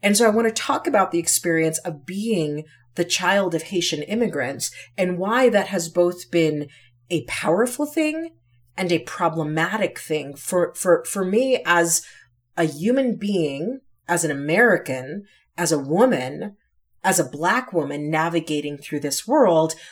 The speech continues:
and a world that loves to put folks in boxes. Let's be clear.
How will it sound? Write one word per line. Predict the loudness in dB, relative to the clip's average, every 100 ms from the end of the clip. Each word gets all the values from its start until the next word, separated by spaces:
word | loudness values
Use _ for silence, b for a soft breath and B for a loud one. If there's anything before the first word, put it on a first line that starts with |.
| B _ _ 4
and | 4
a | 4
world | 4 4 4 4
that | 2
loves | 2 2
to | 0
put | -4 -4
folks | 0 0 2
in | 4
boxes. | 4 4 0 -2 0
Let's | -2 -2
be | -4
clear. | -6 0 0 0